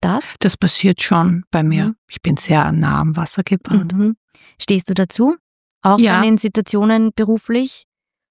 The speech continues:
Speaker 1: Da in dem Fall frei ich für eine Freundin. <laughs> Ich hab wirklich, äh, auch echt blöde Erfahrungen beruflich, wenn Tränen fließen, deshalb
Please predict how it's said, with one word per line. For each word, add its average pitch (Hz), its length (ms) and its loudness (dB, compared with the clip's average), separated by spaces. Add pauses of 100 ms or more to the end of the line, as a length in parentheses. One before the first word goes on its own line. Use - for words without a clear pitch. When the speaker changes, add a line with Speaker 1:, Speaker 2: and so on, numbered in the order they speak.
(240)
Speaker 1:
Da - 140 0
in 185 120 2
dem 170 180 2
Fall 175 240 2
frei 180 300 -2
ich 185 100 -6
für 196 80 0
eine 180 140 2
Freundin. 185 440 4 (400)
<laughs> - 1400 -2 (1600)
Ich 220 140 0
hab 202 100 0
wirklich, 202 400 -4
äh, 67 140 -6
auch - 200 0 (140)
echt - 200 -4 (100)
blöde 214 240 4
Erfahrungen 170 580 0
beruflich, 160 520 -4
wenn 170 140 -2
Tränen 170 340 -4
fließen, 160 460 -8
deshalb 165 340 -8